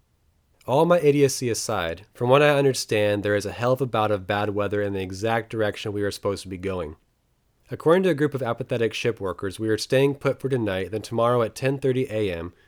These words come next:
we are heading up to Hirtshals, the place we were supposed to leave from, loading cargo trucks and such for about an hour, then starting the trek to the Faroe Islands.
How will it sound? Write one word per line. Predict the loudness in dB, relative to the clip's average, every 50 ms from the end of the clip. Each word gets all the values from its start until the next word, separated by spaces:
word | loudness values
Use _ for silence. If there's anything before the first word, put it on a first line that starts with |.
| _ _ _ -2
we | 0 2
are | 2
heading | 4 6 6 6 4 4
up | 0 -4 -4 -2
to | -4 -6
Hirtshals, | -4 -6 -8 -8 -8 -10 -10 -10 -10 -12
the | -12 -14
place | -8 -2 0 0 0 0 -2
we | -2
were | -2 -2
supposed | 0 0 -2 0 0
to | -4
leave | -6 -4 -6 -6 -6
from, | -6 -6 -6 -6 -6 -8 -10 _ _ _ _
loading | 2 4 4 6 4 2
cargo | 2 2 2 4 4 4 2
trucks | 2 0 -2 0 0 0 0 -2
and | -6 -8
such | -6 -2 -2 -2 -2 -4 -6
for | -6
about | -4 -2 -2 -2
an | -4
hour, | -4 -4 -2 -2 -2 -2 -4 -4 _ _ _ _ -6
then | -4 -4
starting | 0 2 2 4 4
the | 2 2
trek | 0 2 0 0 0
to | -2
the | -8 -8
Faroe | -4 0 0 2 2 0
Islands. | -2 -4 -4 -6 -8 -12 -16 -16 -18 -18 -20